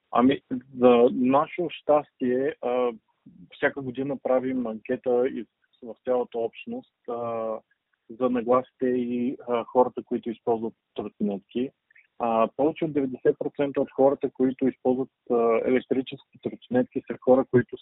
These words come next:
са слезли от, а, своят автомобил и са избрали този по-екологичен и по-икономически изгоден начин за транспорт. За щастие, също така и нарушенията са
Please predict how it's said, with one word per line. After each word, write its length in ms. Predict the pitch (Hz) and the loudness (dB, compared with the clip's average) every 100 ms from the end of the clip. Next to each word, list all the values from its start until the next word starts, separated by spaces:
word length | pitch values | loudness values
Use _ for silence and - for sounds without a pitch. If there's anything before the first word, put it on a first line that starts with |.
| _ | _
са 340 | 120 117 117 110 _ _ _ - - | 2 4 4 2 _ _ _ -20 -2
слезли 400 | 120 139 131 143 | 2 2 2 -4
от, 200 | 127 113 _ - | -4 -8 _ -4
а, 260 | 113 110 110 | 0 0 -2
своят 320 | - 127 131 127 | 0 2 2 -4
автомобил 680 | - 120 110 104 110 120 - _ _ _ _ _ _ | -10 -8 -8 -6 -6 -6 -12 _ _ _ _ _ _
и 80 | 127 | -8
са 120 | 131 | -4
избрали 420 | 117 110 127 127 - | -2 2 2 2 -2
този 240 | 127 123 - | -4 -6 -6
по-екологичен 1040 | 120 120 135 - - 117 110 127 139 131 | -4 -4 -6 -6 -6 -6 -4 -6 -4 -4
и 60 | 117 | -2
по-икономически 920 | - 127 123 - 117 123 127 - _ 117 | 0 0 0 -6 -6 -6 -6 -14 _ -6
изгоден 680 | 101 123 117 117 113 113 - | 0 2 2 2 0 -4 -6
начин 420 | 120 117 113 117 | 0 0 0 -2
за 120 | 104 104 | -4 -6
транспорт. 560 | 101 95 _ 107 101 - _ _ _ _ _ _ 131 110 | -6 -8 _ -2 0 -4 _ _ _ _ _ _ -16 -4
За 120 | 120 | -4
щастие, 680 | - - 151 - - 151 156 - | 0 4 4 4 0 2 2 -4
също 160 | 143 - | -10 -10
така 320 | 131 131 135 | -6 0 0
и 400 | 131 131 127 131 _ _ - _ - | 0 -2 -4 -8 _ _ -20 _ -2
нарушенията 640 | 127 - - 135 139 - _ | -2 -2 -6 -6 -6 -8 _
са 120 | 120 | -12